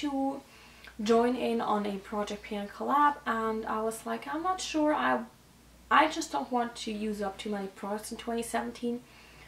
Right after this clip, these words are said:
because I got a little burnt out on Project Panning in twenty sixteen, and she said she totally understands it. So, um, what I decided is that I was gonna join in,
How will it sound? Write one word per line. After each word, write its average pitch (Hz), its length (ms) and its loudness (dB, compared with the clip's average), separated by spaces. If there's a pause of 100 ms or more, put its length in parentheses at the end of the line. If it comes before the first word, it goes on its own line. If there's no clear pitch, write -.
(300)
because 214 480 0
I 208 140 -2
got 220 220 0
a 214 40 0
little 208 320 -2
burnt 185 320 -2
out 185 300 0
on 190 120 -8
Project - 380 -8
Panning 262 400 0
in 262 140 -2
twenty 247 380 2
sixteen, 247 640 -2 (680)
and 226 220 4
she - 160 -2
said 220 220 -2
she 214 80 -6
totally 247 260 -2
understands 240 580 -2
it. 214 200 0
So, 196 500 2
um, 190 360 0 (420)
what 202 200 6
I 226 140 6
decided 240 460 2
is 220 240 0
that 220 80 -4
I 208 100 4
was 262 140 0
gonna 320 240 0
join 226 300 2
in, 196 320 -4